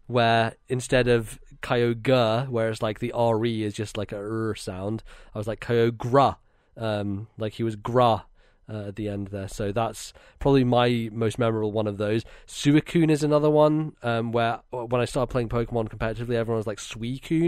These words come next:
and I was like, "That's not correct. You people are wrong." That's one of those that I didn't change myself on. I changed myself to Kyogre, but Suicune, I'm not gonna change that. I'm definitely not changing that. So,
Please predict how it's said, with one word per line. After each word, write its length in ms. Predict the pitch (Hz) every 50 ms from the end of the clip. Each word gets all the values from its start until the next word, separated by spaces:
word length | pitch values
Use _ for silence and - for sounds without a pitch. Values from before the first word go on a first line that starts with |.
| 175 175
and 0 | - - - - _ _ -
I 60 | 104
was 120 | 98 95
like, 120 | - 92 92
"That's 240 | 110 110 92 - -
not 240 | 107 101 101 - _ _ _ -
correct. 500 | - 120 117 120 123 120 - - - - -
You 220 | 113 110 113 110 107
people 280 | - 123 117 - 113
are 40 | 107
wrong." 240 | 101 107 127 131 123 - - -
That's 160 | - 147 139
one 160 | 147 160 160
of 60 | 160 147
those 180 | 143 143 131
that 80 | 131 123
I 80 | 123
didn't 320 | 123 110 - 120 113 139 147
change 320 | - 156 156 156 160 151
myself 360 | 165 156 156 - - 160 160
on. 140 | - 175 165 - - - -
I 100 | 135 135
changed 280 | - - 196 214 196
myself 320 | 156 135 123 - 143 123 -
to 160 | - 123 117 - - -
Kyogre, 560 | - - 113 104 113 120 113 - 95 95 98 - - - - -
but 200 | - 123 120 110
Suicune, 760 | 110 - - - - - - 139 139 147 - - 123 113 110
I'm 80 | 113 110
not 120 | 117 123
gonna 120 | 117 110 107
change 380 | - - 123 117 113 110 98
that. 260 | 98 113 110 107 101 - _ -
I'm 140 | 107 107 110
definitely 300 | 104 120 110 - 117 107 101
not 80 | 104 98
changing 320 | - - 104 98 95 95
that. 220 | 95 98 95 98 -
So, 260 | - - 98 95 95